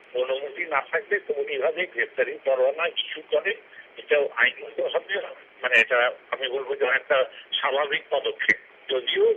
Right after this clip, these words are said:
বিএনপি পক্ষের আইনজীবীরা তাদের যুক্তি তুলে ধরছেন যে কেন এটা করা, আহ, অনুচিত হয়েছে, এটা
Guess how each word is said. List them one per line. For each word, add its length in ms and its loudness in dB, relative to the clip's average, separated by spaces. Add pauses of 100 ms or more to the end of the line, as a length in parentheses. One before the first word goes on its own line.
বিএনপি 360 -2
পক্ষের 340 0
আইনজীবীরা 680 -2
তাদের 440 -2 (340)
যুক্তি 340 -8
তুলে 220 -2
ধরছেন 340 -4
যে 240 0
কেন 300 2
এটা 140 -2
করা, 360 2 (500)
আহ, 120 -2
অনুচিত 520 2
হয়েছে, 280 0 (220)
এটা 280 0